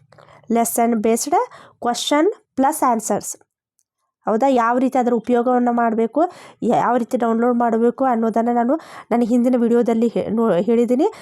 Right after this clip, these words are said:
ಯಾರು ನೋಡಿಲ್ಲ, ಅದನ್ನು ಹೋಗಿ ಚೆಕ್ಔಟ್ ಮಾಡ್ಕೊಳ್ಳಿ. So, ಇದನ್ನ ಹೇಳಿದ್ರು. ಥರ್ಡ್ ಏನ್ ಕೊಟ್ಟಿರಪ್ಪ ಅಂತಂದ್ರೆ, ಮಾಡೆಲ್ ಕ್ವಶನ್ ಪೇಪರನ್ನು ಕೊಟ್ಟಿದ್ದಾರೆ. ಮಾಡೆಲ್ ಕ್ವಶನ್ ಪೇಪರ್, ಮಾಡೆಲ್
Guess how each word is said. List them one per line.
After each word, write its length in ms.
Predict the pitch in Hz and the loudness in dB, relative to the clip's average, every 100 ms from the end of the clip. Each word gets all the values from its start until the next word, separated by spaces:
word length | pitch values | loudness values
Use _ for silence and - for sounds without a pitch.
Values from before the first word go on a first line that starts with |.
| - - | -20 -4
ಯಾರು 460 | 226 226 240 247 220 | -2 0 2 2 2
ನೋಡಿಲ್ಲ, 320 | 226 233 254 | 0 0 2
ಅದನ್ನು 220 | 269 247 | 0 0
ಹೋಗಿ 220 | 214 226 311 | 0 -2 0
ಚೆಕ್ಔಟ್ 340 | 311 285 262 | -2 -4 -2
ಮಾಡ್ಕೊಳ್ಳಿ. 400 | 226 - 196 - _ - - - - | -2 -2 -4 -4 _ -20 -20 -20 -6
So, 180 | 285 262 - | 0 0 0
ಇದನ್ನ 240 | 240 254 | 0 2
ಹೇಳಿದ್ರು. 300 | 247 220 214 - - - - | 2 2 0 -4 -12 -18 -6
ಥರ್ಡ್ 300 | 311 339 339 | 0 2 2
ಏನ್ 180 | 294 | 0
ಕೊಟ್ಟಿರಪ್ಪ 480 | 294 269 269 254 - 233 | 0 -4 -2 -2 0 0
ಅಂತಂದ್ರೆ, 400 | 220 208 214 339 427 | -2 -4 -2 -2 0
ಮಾಡೆಲ್ 460 | 240 269 285 311 339 | 0 2 2 2 0
ಕ್ವಶನ್ 420 | 302 247 269 262 | -4 -4 -4 -2
ಪೇಪರನ್ನು 440 | 254 240 220 233 | -4 -2 -4 -4
ಕೊಟ್ಟಿದ್ದಾರೆ. 500 | 262 220 208 190 - _ _ _ _ _ _ _ - - | -6 -6 -4 -6 -10 _ _ _ _ _ _ _ -20 -12
ಮಾಡೆಲ್ 540 | - 226 220 214 247 330 523 _ _ - | -4 0 2 2 2 0 -4 _ _ -6
ಕ್ವಶನ್ 460 | 226 - 240 247 | -6 -2 -2 -2
ಪೇಪರ್, 420 | - 214 214 - - _ _ _ _ _ _ _ _ _ _ _ _ _ _ - | -2 -4 -4 -10 -10 _ _ _ _ _ _ _ _ _ _ _ _ _ _ -8
ಮಾಡೆಲ್ 440 | 226 220 214 262 | -2 0 2 0